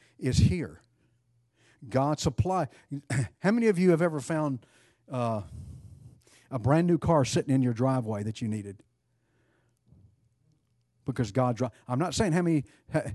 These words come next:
has someone ever bought you a brand new car. That's not what I'm asking you. That you, you know, your car broke down and the next day there was a brand new car sitting in your driveway because God pulled a car out of his pocket and set it down in your driveway.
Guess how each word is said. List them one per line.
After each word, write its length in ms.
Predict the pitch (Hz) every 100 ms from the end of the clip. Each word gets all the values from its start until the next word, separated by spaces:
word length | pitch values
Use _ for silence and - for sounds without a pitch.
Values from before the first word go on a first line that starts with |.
| - -
has 160 | 135 127
someone 300 | 185 180 165
ever 140 | 123
bought 320 | 107 151 214
you 100 | 143
a 40 | 120
brand 220 | 117 110
new 80 | 104
car. 200 | 113 110
That's 160 | 143
not 140 | 165 151
what 100 | 185
I'm 80 | 214
asking 300 | 202 - 107
you. 120 | 117 - _ _ _ _ _ _ _ _
That 120 | 139
you, 200 | 151 165
you 120 | - 170
know, 140 | 170
your 140 | 131 131
car 220 | 185 226
broke 240 | 202 208
down 180 | 165 180
and 100 | 160
the 40 | 156
next 200 | 190 170
day 160 | 214
there 100 | 170
was 100 | 139
a 40 | 120
brand 200 | 160 190
new 80 | 196
car 180 | 196
sitting 220 | 156 190 160
in 60 |
your 80 | 139
driveway 340 | 156 185 151
because 280 | 139 - 135
God 380 | 120 170 170 147 - -
pulled 220 | - 160
a 60 | 139
car 240 | - 214
out 100 | 175
of 40 | 123
his 120 | 120
pocket 300 | 147 139 147
and 100 | 127
set 120 | 160
it 40 | 135
down 180 | 143
in 40 | 123
your 100 | 110
driveway. 500 | 139 147 120 87